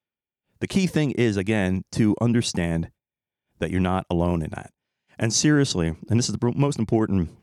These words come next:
message in this, if you're having a problem, I mean, really, if you're thinking that you might not wanna be here anymore, if you're thinking dark thoughts, you truly need to talk to somebody. Okay, and I'm gonna tell you right now, think weirdly of me if you want.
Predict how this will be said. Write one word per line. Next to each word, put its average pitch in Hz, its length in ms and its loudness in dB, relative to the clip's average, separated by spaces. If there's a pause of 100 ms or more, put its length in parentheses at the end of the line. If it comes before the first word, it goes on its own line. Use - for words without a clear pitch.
(380)
message 95 440 -2
in 95 120 0
this, 78 280 -4 (800)
if - 60 -10
you're 104 120 2
having 107 160 2
a 92 40 -2
problem, 80 480 -2
I 95 40 -6
mean, 90 140 0
really, 87 300 0
if 82 100 -6
you're 90 140 0
thinking 90 500 -2 (460)
that 78 100 -4
you 95 60 -2
might 95 200 2
not 90 160 -4
wanna 87 200 -2
be 92 180 2
here 87 160 0
anymore, 85 540 0
if - 100 -14
you're 92 60 0
thinking 104 340 -2
dark 85 240 -4
thoughts, 87 320 -2
you 87 80 -2 (140)
truly 113 600 2
need 87 280 2
to - 60 -2
talk - 280 -6
to - 60 -12
somebody. - 500 -8 (680)
Okay, 85 280 -4
and 92 100 -2
I'm 92 80 0
gonna 92 140 0
tell 107 180 0
you 107 100 2
right 120 200 0
now, 117 320 0 (920)
think 92 240 -2 (200)
weirdly 117 720 2
of 113 200 0
me 123 160 0
if - 200 0
you 92 140 2
want. 113 340 0